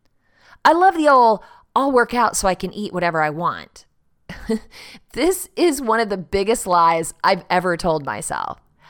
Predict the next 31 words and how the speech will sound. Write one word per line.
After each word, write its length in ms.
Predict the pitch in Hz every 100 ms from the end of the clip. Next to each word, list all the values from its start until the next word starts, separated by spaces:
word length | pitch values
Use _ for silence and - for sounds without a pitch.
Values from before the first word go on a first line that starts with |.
| -
I 60 | -
can't 340 | - 254 -
possibly 760 | - - 262 320 359 - 226 220
work 300 | 175 185 185
out 280 | 180 160 -
to 100 | 160
the 100 | 165
degree 600 | 151 147 175 175 170 156
I 120 | 151
like 280 | 156 151 147
to 160 | - -
eat. 380 | 143 82 - - _ _ _ _ -
But 280 | 226 - - - -
back 280 | - 277 370
to 80 | 330
moderation 680 | 285 247 196 160 165 - 160
and 200 | 175 165
my 120 | 160
lack 480 | 147 160 160 165 -
of 160 | 151 151
it. 400 | 78 - - - _ _ _ _ _ - -
I 80 | 277
read 240 | 277 370
an 120 | 453 -
article 480 | 226 233 196 190 -
in 180 | 185 175
the 60 |
waiting 360 | 165 175 175 160
room 160 | 156
of 100 |
a 40 | 156